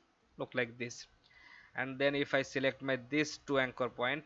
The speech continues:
by my direct selection tool, I can select each and every anchor point. Then if I make it something like this, I can do that. So this is the shape I am going to create here like this, but I want to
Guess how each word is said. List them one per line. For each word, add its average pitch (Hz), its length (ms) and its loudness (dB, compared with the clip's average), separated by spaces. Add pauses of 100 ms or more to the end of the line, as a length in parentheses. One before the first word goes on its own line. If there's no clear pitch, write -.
(340)
by 123 160 2
my 123 240 -2
direct 123 380 0
selection 143 520 -4
tool, 165 160 0
I 123 120 6
can 127 200 -6
select 127 400 -6 (120)
each 135 180 -6
and 135 160 4
every 127 300 2
anchor 123 240 -2
point. 135 320 -4 (640)
Then 127 100 -4
if 127 140 -4
I 127 80 2
make 123 260 -4
it 123 140 -2 (400)
something 123 400 -6
like 120 260 -2
this, 175 340 0
I 123 120 -2
can 131 260 0
do 117 140 -6
that. - 160 -4 (1120)
So 143 120 -2
this 135 220 -2
is 131 140 -2
the 135 100 6
shape 139 300 2
I 131 80 6
am 131 100 0
going 127 260 0
to 175 140 -2 (580)
create 131 300 0
here 147 260 4 (380)
like 120 220 -2 (100)
this, 165 400 -2 (240)
but 127 180 6 (240)
I 147 60 0
want 147 340 6 (120)
to 151 420 2